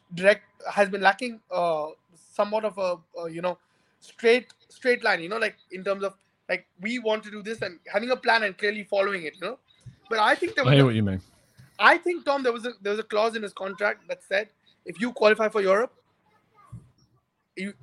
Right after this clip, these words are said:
Speaker 1: that tick comes in and you, your contract gets ex-, extended. That's what
Speaker 2: Mm.
Speaker 1: I think it was. I think it
Speaker 2: Fair
Speaker 1: was
Speaker 2: enough.
Speaker 1: a negotiation. I think, I think this was all written down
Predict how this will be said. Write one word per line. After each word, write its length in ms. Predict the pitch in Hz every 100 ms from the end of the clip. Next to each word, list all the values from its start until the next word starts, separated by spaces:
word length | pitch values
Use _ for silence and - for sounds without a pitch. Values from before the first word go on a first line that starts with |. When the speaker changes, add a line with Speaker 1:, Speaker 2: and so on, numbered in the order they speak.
| -
Speaker 1:
that 260 | 185 185 -
tick 220 | 254 -
comes 300 | 247 240 220
in 120 | 302 - _
and 220 | 180 185 175
you, 120 | 175 185
your 80 | 180
contract 340 | 202 185 180
gets 200 | 175 165
ex-, 300 | 151 - 175 -
extended. 380 | - 190 156 151
That's 160 | 131
what 140 | 135 139
Speaker 2:
Mm. 40 |
Speaker 1:
I 80 | 175
think 240 | 170 165
it 120 | -
was. 180 | 147 143 - - -
I 120 | 202
think 180 | 262 285
it 20 |
Speaker 2:
Fair 80 | 214
Speaker 1:
was 140 | 226 117
Speaker 2:
enough. 140 | 120 -
Speaker 1:
a 40 |
negotiation. 640 | 190 190 233 233 202 185 180
I 140 | 190
think, 200 | 214 247 - _ _
I 140 | - 220
think 160 | 262
this 80 | 247
was 160 | 240 240
all 200 | 208 233 240 _ _
written 340 | 214 202 240 214
down 340 | 196 233 269